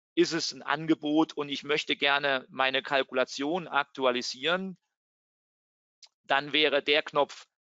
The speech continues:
der richtige. Oder reden wir über einen Auftrag,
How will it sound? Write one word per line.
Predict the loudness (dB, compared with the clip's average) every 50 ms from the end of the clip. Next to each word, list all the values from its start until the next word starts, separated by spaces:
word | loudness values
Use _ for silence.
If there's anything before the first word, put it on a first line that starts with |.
| _
der | -4 -2 -2 -2
richtige. | -4 -8 -8 -10 -12 -10 -8 -10 -10 -10 _ _ _ _ _ _ _ _
Oder | 4 6 8 8 8 8 6 6 4 0 -4 -6
reden | -4 -2 -2 -2 -4 -8
wir | -4 0 2 2 4 2 0 -2
über | -8 -8 -2 0 0 0
einen | 0 -2 -4 -4
Auftrag, | 0 2 4 4 2 0 -2 0 2 4 4 6 4 2 0 -4